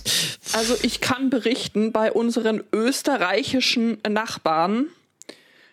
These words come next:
steht, äh, Lebkuchen und, äh, Weihnachtsgedöns schon jetzt, äh, Spekulatius und was sehe ich hier noch, äh, seit dem ersten August in den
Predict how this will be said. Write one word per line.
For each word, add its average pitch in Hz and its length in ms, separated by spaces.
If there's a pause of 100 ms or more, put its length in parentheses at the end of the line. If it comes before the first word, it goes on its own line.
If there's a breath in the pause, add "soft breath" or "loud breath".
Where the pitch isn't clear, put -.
steht, 254 580
äh, 139 100
Lebkuchen 240 1000
und, 240 600
äh, 226 320
Weihnachtsgedöns 214 1600 (500 soft breath)
schon 240 320
jetzt, - 460
äh, 220 180
Spekulatius 220 1160
und 233 260
was 214 180
sehe 208 140
ich 226 120
hier 214 140
noch, 208 380
äh, 226 320 (360 loud breath)
seit - 420
dem 254 160
ersten 262 460
August 240 600
in 240 180
den 233 300